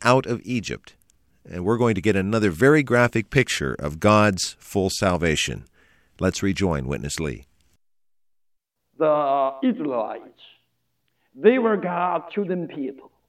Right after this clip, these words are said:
Speaker 2: One day, they got fallen, drifted into Egypt. There, the whole nation of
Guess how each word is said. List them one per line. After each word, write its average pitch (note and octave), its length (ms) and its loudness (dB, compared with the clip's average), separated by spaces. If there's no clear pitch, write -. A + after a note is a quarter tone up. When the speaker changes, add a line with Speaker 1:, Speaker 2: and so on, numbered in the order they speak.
Speaker 2:
One A3+ 280 4
day, F#3 720 0
they F3+ 100 2
got F3 340 -6
fallen, D3+ 600 -8
drifted F3 960 2
into E3 760 6
Egypt. D#3 400 -2
There, F3+ 1040 4
the D3 100 0
whole A3 1300 10
nation C#3+ 640 0
of C#3 480 4